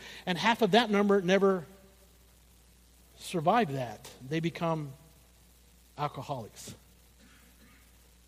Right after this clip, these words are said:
Juvenile arrests for violent crimes are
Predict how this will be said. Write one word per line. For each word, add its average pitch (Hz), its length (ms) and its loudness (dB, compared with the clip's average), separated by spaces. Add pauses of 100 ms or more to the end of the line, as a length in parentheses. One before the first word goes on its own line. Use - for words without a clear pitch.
(800)
Juvenile 220 480 6
arrests 220 600 4
for 180 120 -2
violent 202 340 4
crimes 202 480 0
are 170 260 2